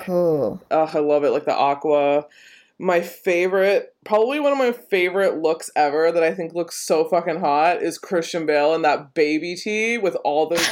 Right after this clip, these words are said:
Speaker 2: fucking
Speaker 1: <laughs>
Speaker 2: pins on the front.
Speaker 1: I knew you were gonna like
Speaker 2: I was
Speaker 1: that.
Speaker 2: like, "Oh my God, he looks super hot in this," like, I love when
Speaker 1: I
Speaker 2: he
Speaker 1: just
Speaker 2: takes his
Speaker 1: don't
Speaker 2: jacket
Speaker 1: care.
Speaker 2: off when
Speaker 1: I
Speaker 2: he
Speaker 1: don't
Speaker 2: leaves the
Speaker 1: care
Speaker 2: house.
Speaker 1: about that one, but yeah.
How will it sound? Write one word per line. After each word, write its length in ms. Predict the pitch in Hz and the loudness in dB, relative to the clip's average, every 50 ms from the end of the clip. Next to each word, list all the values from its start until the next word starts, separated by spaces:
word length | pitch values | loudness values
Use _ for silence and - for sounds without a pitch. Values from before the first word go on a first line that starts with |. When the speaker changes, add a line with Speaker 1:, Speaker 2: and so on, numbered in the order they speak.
| - - | -2 -2
Speaker 2:
fucking 320 | 175 160 - 170 156 151 151 - | -2 -2 -2 -4 -8 -6 -8 -8
Speaker 1:
<laughs> 80 | - | -6
Speaker 2:
pins 340 | - 170 156 156 165 180 180 | -4 -4 -2 -2 -2 -2 2
on 140 | 208 208 208 | 2 2 2
the 80 | 214 208 | 0 -2
front. 460 | - 247 247 254 269 285 311 294 - | 0 0 2 2 2 0 0 0 0
Speaker 1:
I 160 | 277 277 285 | 2 2 2
knew 180 | 277 277 285 294 | 4 2 2 2
you 120 | 285 302 285 | 2 2 0
were 60 | 247 | 2
gonna 240 | 220 214 208 196 190 | 0 0 0 0 0
like 280 | 185 180 180 180 180 - - | 0 -2 -4 -6 -4 0 2
Speaker 2:
I 100 | 202 214 | 2 4
was 180 | 214 220 226 233 | 4 2 2 2
Speaker 1:
that. 40 | |
Speaker 2:
like, 140 | 233 226 220 - | 2 2 2 2
"Oh 140 | - 196 190 | 2 2 2
my 160 | 190 190 185 | 2 2 2
God, 380 | 175 180 175 175 175 175 170 208 | 4 4 4 4 4 4 2 2
he 100 | 214 190 | 0 0
looks 240 | 185 196 190 190 | -2 -2 -4 -6
super 460 | - - - 190 175 - - 175 170 202 | -10 -4 -2 -2 -2 0 0 0 0 2
hot 260 | 196 175 156 156 131 | 2 2 2 2 0
in 160 | 123 156 160 | -2 -4 -2
this," 220 | 160 165 - - | -2 -2 -2 0
like, 320 | 185 160 156 156 151 - - - | 0 0 2 2 0 -2 0 0
I 80 | 175 | 2
love 180 | 175 175 180 175 | 2 2 2 2
when 100 | 202 226 | 0 0
Speaker 1:
I 20 | |
Speaker 2:
he 60 | 220 | 2
Speaker 1:
just 120 | 226 240 233 | 0 0 0
Speaker 2:
takes 200 | 185 170 - - | 0 -2 0 2
his 80 | 214 | 2
Speaker 1:
don't 160 | 208 202 202 202 | 2 2 2 2
Speaker 2:
jacket 300 | - 131 143 - 196 175 | 2 0 0 0 0 2
Speaker 1:
care. 60 | 175 | 2
Speaker 2:
off 160 | 170 180 180 | 2 2 2
when 100 | - - | 0 0
Speaker 1:
I 40 | - | 0
Speaker 2:
he 40 | 190 | 0
Speaker 1:
don't 120 | 190 190 180 | 0 0 0
Speaker 2:
leaves 180 | 165 165 170 - | -2 -2 -4 -2
the 120 | - 165 | -2 0
Speaker 1:
care 80 | 175 185 | 2 2
Speaker 2:
house. 400 | 151 151 151 165 180 208 247 - | 2 2 2 2 0 -2 -2 -2
Speaker 1:
about 220 | - 90 85 - - | -2 -2 -2 -2 -2
that 200 | - 82 - - | -4 -4 -4 -6
one, 80 | - | -10
but 140 | - - 92 | -8 -6 -6
yeah. 220 | 90 67 73 - | -4 -4 -6 -6